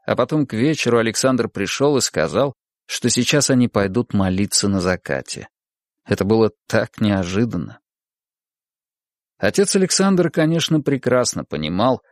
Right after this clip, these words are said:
что у Померанца путь совершенно индивидуальный, самостоятельный,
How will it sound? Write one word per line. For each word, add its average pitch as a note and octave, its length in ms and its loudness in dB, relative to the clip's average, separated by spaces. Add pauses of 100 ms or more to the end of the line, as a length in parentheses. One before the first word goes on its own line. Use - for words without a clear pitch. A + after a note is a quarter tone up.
(200)
что - 240 0
у B2 40 0
Померанца C3+ 580 2
путь C#3+ 240 -2
совершенно C3 760 2
индивидуальный, A2+ 1000 0
самостоятельный, B2+ 1080 -2